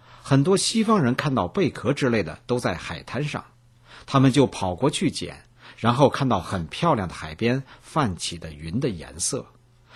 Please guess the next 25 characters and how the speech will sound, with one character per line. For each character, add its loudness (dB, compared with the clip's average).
就 4
在 2
那 0
儿 -4
欣 -4
赏。 -10
当 6
时 4
有 2
一 2
个 4
当 2
地 2
的 -2
土 -10
著 0
人 -6
知 2
道 2
这 2
个 -2
情 -6
况 -6
不 -8
妙， -2